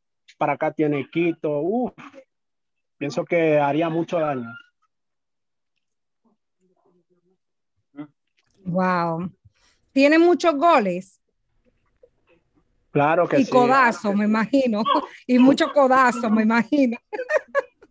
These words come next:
Speaker 2: <laughs>
Speaker 1: La verdad que no, no.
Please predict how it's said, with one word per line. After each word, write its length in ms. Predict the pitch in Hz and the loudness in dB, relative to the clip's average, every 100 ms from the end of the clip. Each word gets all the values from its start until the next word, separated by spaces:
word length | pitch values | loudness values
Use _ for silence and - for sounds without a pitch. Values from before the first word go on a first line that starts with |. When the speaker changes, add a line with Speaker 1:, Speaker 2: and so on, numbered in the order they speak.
| _ _ _ | _ _ _
Speaker 2:
<laughs> 600 | 381 - - - - - | -6 -2 -4 -6 -12 -4
Speaker 1:
La 100 | - | 2
verdad 240 | 233 277 294 | 4 4 2
que 120 | 262 | 2
no, 200 | 226 180 | 2 2
no. 520 | 202 196 160 143 - | 2 2 0 -4 -12